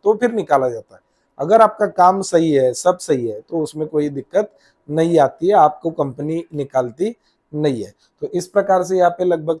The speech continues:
थर्टी एट स्टूडेंट का हमने प्लेसमेंट किया है। छह लड़के गाँव चले गए, छह लड़के अपने बेस पे चले गए। ऐसे पचास लड़कों का पूरा ये क्लियर हो चुका है बैच। अगला जो बैच है हमारा बीस नवंबर को चालू होने वाला है। अगर आपको भी ऐसे ही सीखना है,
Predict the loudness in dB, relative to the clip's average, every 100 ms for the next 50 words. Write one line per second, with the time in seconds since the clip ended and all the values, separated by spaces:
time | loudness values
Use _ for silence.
0 | -6 -8 -2 -2 -2 -6 -4 -4 -2 -4
1 | -2 -4 -6 -8 -8 -12 -14 -8 -4 -4
2 | -6 -14 _ _ _ -2 0 2 0 -4
3 | -4 -2 -2 0 0 2 -2 -2 -4 -2
4 | -4 -4 -6 -6 -10 -6 -6 -4 -6 -6
5 | _ _ _ 0 2 2 -2 _ _ -8
6 | -6 -4 -2 0 0 0 -2 -4 -8 -10
7 | -8 -6 -4 -6 -8 _ _ -2 2 2
8 | 0 -2 -8 -6 -4 -6 -6 _ _ _
9 | _ -10 0 2 6 4 4 4 4 2
10 | 0 0 -2 -2 -2 -4 -6 -4 -4 -2
11 | 4 4 4 0 -2 -6 -4 -4 -4 -8
12 | -12 -20 -20 _ _ _ _ -4 -2 -2
13 | 0 0 -2 -6 -4 -6 -4 -4 -2 -4
14 | -4 -6 -10 -12 -20